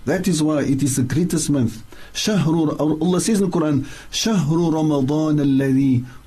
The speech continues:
أنزل فيه القرآن. The month of Ramadan is the month wherein Allah has revealed the Quran. The, the ummah, this ummah of Sayyidina Muhammad alayhi salatu wasalam is considered to be the best ummah ever.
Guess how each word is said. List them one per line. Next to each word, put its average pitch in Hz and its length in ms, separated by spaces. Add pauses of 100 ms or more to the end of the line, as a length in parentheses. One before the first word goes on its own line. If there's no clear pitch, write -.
أنزل 127 540
فيه 117 300
القرآن. 101 580
The 131 80
month 175 240
of 175 80
Ramadan 165 680
is 156 240
the 143 100
month 151 400 (420)
wherein 160 440
Allah 151 300
has 143 320
revealed 143 560
the 156 80
Quran. 117 540 (1700)
The, 143 120
the 156 220
ummah, 208 560
this 185 260
ummah 175 560
of 127 200
Sayyidina 151 420
Muhammad 139 400
alayhi 131 340
salatu 120 140
wasalam 127 300
is 165 140
considered 175 580
to 175 100
be 165 200
the 156 140
best 139 600
ummah 180 500
ever. 147 440